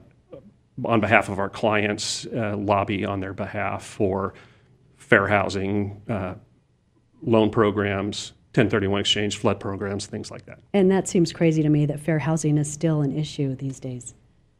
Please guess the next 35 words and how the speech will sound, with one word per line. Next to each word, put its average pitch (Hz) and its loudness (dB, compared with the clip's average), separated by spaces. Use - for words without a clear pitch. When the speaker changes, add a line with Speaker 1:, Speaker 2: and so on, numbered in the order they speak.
Speaker 1:
Fair 170 6
housing 147 8
is 127 8
an 127 8
issue. 117 8
We 120 10
don't 135 6
see - 2
it 120 4
as 107 2
big 113 4
of 107 4
an 107 6
issue 107 4
in 101 2
Arizona 101 2
as 98 -2
we 107 -4
do 101 0
in 98 0
other 98 -2
parts 98 -4
of - -6
the 110 -2
country, 104 -4
but 101 -2
I'm 123 2
sad 110 8
to 98 -2
say 107 2
that 98 0
fair 104 2
housing 95 -2
still 101 -2
is 98 -4